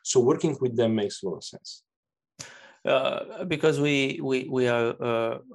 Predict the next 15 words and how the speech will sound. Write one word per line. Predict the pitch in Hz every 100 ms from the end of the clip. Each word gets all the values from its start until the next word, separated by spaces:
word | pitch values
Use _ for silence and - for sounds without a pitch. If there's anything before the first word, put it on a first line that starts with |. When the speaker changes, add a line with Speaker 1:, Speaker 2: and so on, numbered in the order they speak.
| - _ _
Speaker 2:
almost | 131 127 120 113
reaching | 127 120 127 123
the, | 120 117
the | 123 120
end | 123 127
of, | 120 - -
of | 123
our | 123 123 120
interview, | 139 139 123 123 120 117
um, | 123 120 120 127 123 - -
talking | 147 175 165
a |
bit | 131 131 127
about, | 117 117 110 - - -
about, | 123 117 -